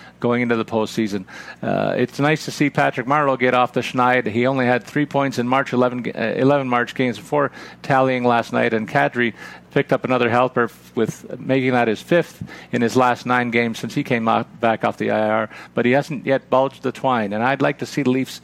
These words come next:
uh, put the role in his mind that he's gotta play, uh, big minutes against Patrice Bergeron. This guy is a guy who thrives on being challenged, and it's that kind of challenge that could really fuel him to step up his game,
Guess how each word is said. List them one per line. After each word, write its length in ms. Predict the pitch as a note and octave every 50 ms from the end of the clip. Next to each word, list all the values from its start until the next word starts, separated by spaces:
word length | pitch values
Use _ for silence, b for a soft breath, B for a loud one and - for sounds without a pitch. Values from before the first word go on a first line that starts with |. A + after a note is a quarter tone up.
| B B B B B B B
uh, 300 | G#2+ G2 G2 F#2+ E2+ E2+ -
put 260 | - - C#3+ C3+ -
the 160 | - - A#2 A2+
role 340 | B2 C3 C#3 C#3+ C#3+ B2+
in 80 | A#2+ A2+
his 160 | A2+ G#2+ G2
mind 360 | A2 A#2 A#2+ B2 B2+ B2+ A#2+
that 120 | A2+ G#2+ A2
he's 160 | A#2+ B2+ A#2+
gotta 360 | - B2+ A#2+ A#2+ A#2 B2 A2
play, 420 | - - C3 B2+ B2+ B2 A#2+ A2+ - B B B B B B
uh, 80 | - G#2
big 260 | G2 G2+ C#3+ C#3+ B2
minutes 280 | C3 C#3+ C#3+ C#3+ - -
against 300 | B2 A2+ B2 A#2+ - -
Patrice 360 | - C3 A#2+ - C#3+ C3 -
Bergeron. 520 | - B2+ C3 C3 A2 A2+ A2 A2+ A2+ A2+
This 140 | B2 C3+ -
guy 240 | - C#3+ C3 B2+ B2
is 140 | A#2+ G#2+ A2
a 60 | A2
guy 220 | G2+ A#2+ A#2+ B2
who 120 | G#2+ G#2 G#2
thrives 520 | - - - C#3+ D3 C#3+ C#3 B2+ G2+ A2
on 200 | A2+ G#2+ G#2 G#2
being 340 | G2+ - A#2 A#2 A#2 G#2+ G2+
challenged, 520 | - - B2 A#2 A2+ A2+ A2+ A2 - - B B B B B B B
and 160 | - G#2 G#2+
it's 140 | G#2+ - -
that 200 | - C3+ C#3 C#3
kind 160 | - C#3+ B2+
of 60 | B2 A2+
challenge 320 | - B2+ A#2+ A#2+ A#2 G2+
that 80 | - -
could 140 | G#2+ G#2
really 200 | A2+ C3+ C3+ B2
fuel 320 | A2+ - - C3 C3 B2+ A2+
him 200 | A2 A2+ A2+ G#2+
to 160 | G2+ A2+ F#2+
step 280 | - - - C#3 C3 B2+
up 120 | A2 -
his 180 | G#2+ G#2 - -
game, 340 | - A2 G#2+ G#2+ G#2+ G#2